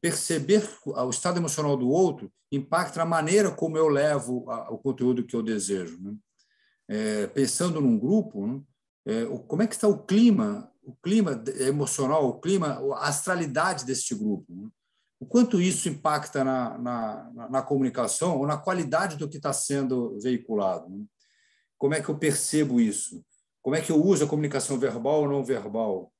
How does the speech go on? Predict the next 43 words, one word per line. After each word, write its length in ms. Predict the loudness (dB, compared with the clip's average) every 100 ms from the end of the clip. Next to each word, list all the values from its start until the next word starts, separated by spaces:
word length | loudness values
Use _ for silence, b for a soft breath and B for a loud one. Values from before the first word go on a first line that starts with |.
| _ _ -8
É, 280 | -2 -2 -2
como 120 | -4
é 60 |
que 100 | 0
eu 60 | 2
leio 380 | 4 6 6 6
a 40 |
comunicação 560 | 2 -2 -2 -4 -6 -4
verbal 360 | -4 -2 0
ou 80 | 2
não 120 | 0
verbal? 600 | -2 -4 -2 -2 -2 -4 _ _ _ _ -4
É, 80 |
é, 380 | -2 0 -4 -4
é, 0 |
é 360 | -4 -4 -4 -4 -4 -6
exatamente 760 | -4 -4 0 0 0 -2 -8 -14 _
quando 240 | 0 0
as 200 | 0 0
emoções 680 | 0 0 0 0 -2 -2 -4
elas 300 | -6 -6 -6
estão, 720 | -6 -6 -2 2 2 2 0 -6
é, 400 | -8 -8 -8 -12 -10
exacerbadas 720 | -4 -2 -2 -2 0 0 -2
para 160 | -4 -2
um 60 |
lado 180 | -2 -2
ou 80 | -4
para 140 | -6
o 40 | -6
outro, 260 | -6 -8 -14
né? 160 | -18 -18 _ _ _ _ _ _ _ -12
É, 840 | -6 -4 -2 -2 -2 -4 -6 -10 -14 -8
é, 60 |
é, 400 | -6 -6 -8 -12 -16 _ -14
é, 140 | -12
é, 280 | -8 -6 -6
a 60 | -4
maneira 420 | -2 0 0 0
como 460 | 2 2 4 0 -2
a 80 |
emoção 540 | -2 0 -2 -4 -4 -4
afeta 920 | -6 -6 2 2 2 -2 -6 -8 -10